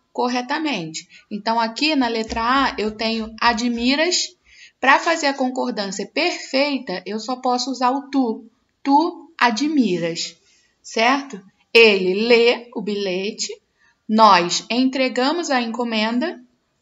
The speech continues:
Por quê? Porque o sujeito é aquele termo que concorda em número com o verbo. Então, se eu tenho um verbo em primeira pessoa do plural, eu vou usar a primeira pessoa do plural, que é o nós,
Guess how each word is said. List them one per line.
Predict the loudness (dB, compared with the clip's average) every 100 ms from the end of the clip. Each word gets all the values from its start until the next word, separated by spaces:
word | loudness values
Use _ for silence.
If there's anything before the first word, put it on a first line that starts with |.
| _ -20 -20 -8
Por | -6 -4
quê? | -2 -2 -2 -12 -20 -8
Porque | -2 0 0
o | 0
sujeito | -2 -4 0 2 2 0 -4 -6
é | -2 -2
aquele | 0 -2 -2
termo | -4 -2 0 0 0 -2 -10 _
que | -16 -4
concorda | -2 -2 0 2 2 2 -2 -2
em | 0 2
número | 4 4 2 -4
com | -6 -6
o | -2
verbo. | 0 2 2 -2 -10 -12 -16 -20 -10
Então, | -6 -2 0
se | 0 0
eu | -2 0
tenho | 0 0
um | -2
verbo | 0 2 2 0 -10 -14 -18 _ _ -12
em | -10
primeira | -6 -2 0 0
pessoa | -2 -4 -4
do | -4
plural, | -4 0 4 4 4
eu | 2
vou | -4 -4
usar | 0 2 2
a |
primeira | 0 0 0 0
pessoa | -4 -6 -6
do | -6 -8
plural, | -4 0 0 -2
que | -6
é | -4
o | 0
nós, | 2 2 2 -2 -8 -12